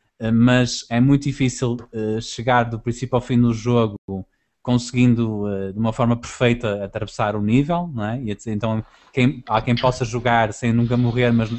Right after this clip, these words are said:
muito difícil conseguir, eh, fazer o nível de forma perfeita. Ahm,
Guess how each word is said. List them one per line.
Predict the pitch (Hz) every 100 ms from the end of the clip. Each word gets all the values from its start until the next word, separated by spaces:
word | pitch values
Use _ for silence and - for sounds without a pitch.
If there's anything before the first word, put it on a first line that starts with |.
| -
muito | 117 139 135
difícil | 131 - 123 - 104 - - - - -
conseguir, | 120 - 123 117
eh, | 113 107 98 92 - _ _ -
fazer | - 117 127
o | 127
nível | 123 123
de | 117 131
forma | 110 123 117
perfeita. | - - 127 143 - - _ _ _ _ -
Ahm, | 117 117 117 117 117